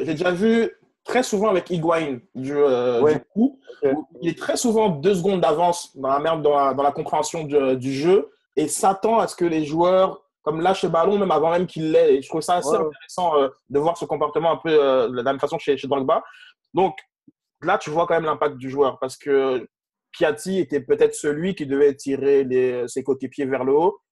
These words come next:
Speaker 1: Puis avec Drogba, genre comme là maintenant, la couverture se tire, euh, <laughs> de manière exponentielle.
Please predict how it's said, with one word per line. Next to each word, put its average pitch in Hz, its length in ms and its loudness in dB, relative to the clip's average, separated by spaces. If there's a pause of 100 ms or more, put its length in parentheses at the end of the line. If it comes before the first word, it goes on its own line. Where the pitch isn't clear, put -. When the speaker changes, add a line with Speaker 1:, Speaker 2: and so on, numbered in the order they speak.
Speaker 1:
Puis 151 120 0
avec 151 200 4
Drogba, 147 520 0
genre 165 120 -2
comme 147 120 0
là 160 100 2
maintenant, 156 320 -2
la 156 100 0
couverture 151 640 -6
se - 160 -12 (140)
tire, 151 300 -4
euh, 127 420 -4
<laughs> - 100 -20
de 190 280 0
manière 190 240 2
exponentielle. 175 760 -2